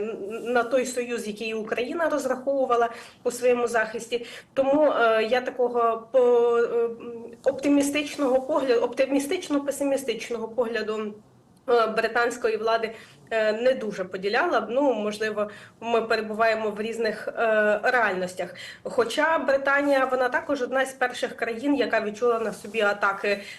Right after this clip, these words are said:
такі, е, е, і, е, в, е, і в соціальних мережах, і, м, такого більш політичного тиску і з боку Ілона Маска, і з боку Дональда Трампа, е, в перший місяць, ну, власне, тільки другий почався,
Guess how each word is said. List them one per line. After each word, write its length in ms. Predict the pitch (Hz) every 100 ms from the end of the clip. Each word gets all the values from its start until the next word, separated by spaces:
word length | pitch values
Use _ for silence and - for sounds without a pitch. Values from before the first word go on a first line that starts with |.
| -
такі, 400 | 214 - 214 208
е, 1160 | 202 196 208 208 196 196 190 190 190 190 196 190 - - -
е, 120 | 220 208
і, 340 | 226 226 220 202 208
е, 320 | 190 208 202
в, 200 | 226 254
е, 100 | 254 - 185
і 40 |
в 60 | 220
соціальних 580 | - 277 294 285 254 -
мережах, 580 | 262 349 - 214 -
і, 200 | 233 233 -
м, 120 | 226
такого 340 | 226 226 233 214
більш 320 | 226 214 -
політичного 680 | - 226 208 302 - 285 262
тиску 420 | 254 247 - 220
і 80 | 208
з 80 | -
боку 260 | 208 220
Ілона 300 | 202 196 202
Маска, 440 | 240 339 - 294 285
і 240 | 277 196
з 100 | 175
боку 240 | 185 185
Дональда 360 | 190 190 190 190
Трампа, 440 | 262 339 311 320 - - - 269
е, 420 | 262 240 226 220
в 260 | 214 214 214
перший 360 | 240 247 254 240
місяць, 340 | 220 - 202
ну, 120 | 269
власне, 360 | 220 214 - 247
тільки 240 | 247 247
другий 340 | 214 214 220 208
почався, 500 | 214 302 381 -